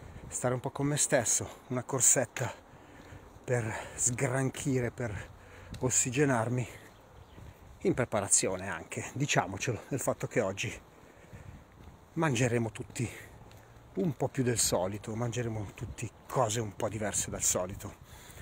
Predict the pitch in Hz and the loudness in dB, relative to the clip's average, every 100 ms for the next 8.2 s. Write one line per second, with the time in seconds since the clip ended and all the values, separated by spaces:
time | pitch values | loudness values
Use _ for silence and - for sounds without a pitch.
0 | - - - 135 117 107 - 131 - 120 | -16 -10 -2 2 2 2 0 0 2 0
1 | 113 117 110 104 - 110 - - - - | 0 0 0 -4 -2 -2 -4 -10 -20 -20
2 | - - - - - 123 135 117 120 117 | -20 -20 -20 -14 0 6 8 8 4 0
3 | - - - - - - - - - - | -6 -20 -20 -20 -20 -20 -20 -20 -18 -18
4 | - - - - 131 107 92 131 - 107 | -18 -18 -4 0 2 0 -2 -4 -4 -4
5 | - - - - - - - - - - | -6 -12 -18 -14 -10 -10 -14 -20 -20 -18
6 | - - - - - - - 117 120 127 | -18 -18 -20 -20 -16 -8 -2 0 0 0
7 | 120 117 110 95 - - 101 101 98 98 | 0 -2 -4 -6 -8 -8 -6 -6 -4 -6
8 | 92 - | -6 -10